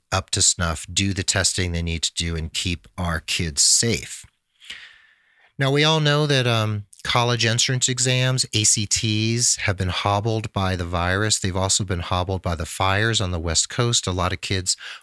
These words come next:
aren't able to take their A C Ts. Many, many top universities and colleges are dropping their requirement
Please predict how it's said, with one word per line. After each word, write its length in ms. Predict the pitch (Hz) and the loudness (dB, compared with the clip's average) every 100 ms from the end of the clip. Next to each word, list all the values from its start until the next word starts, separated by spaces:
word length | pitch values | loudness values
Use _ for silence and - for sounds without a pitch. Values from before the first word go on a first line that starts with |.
| _ | _
aren't 340 | 98 101 98 - | -2 0 -2 -4
able 240 | 101 90 | -6 -4
to 120 | 87 80 | -8 -4
take 320 | - 113 - | 0 -2 -2
their 140 | 117 | -2
A 120 | 117 | 0
C 180 | 117 123 | 0 -2
Ts. 480 | 123 135 127 127 - - - - - - - | -2 0 0 0 -2 -4 -16 -16 -18 -12 -4
Many, 460 | 104 113 120 135 | 0 2 4 2
many 360 | 127 113 123 123 | 2 2 2 0
top 440 | - - 110 - - _ _ - | 0 0 0 -2 -16 _ _ -4
universities 760 | 107 107 104 107 - 110 104 | -2 0 0 0 2 2 0
and 80 | 104 | 0
colleges 520 | 107 101 104 110 101 | 0 0 0 0 0
are 100 | 90 | 0
dropping 720 | 87 95 95 101 120 113 110 | -2 2 2 2 0 -2 0
their 240 | 104 92 92 | 2 2 2
requirement 720 | 87 - 98 98 104 107 | -2 0 0 2 0 0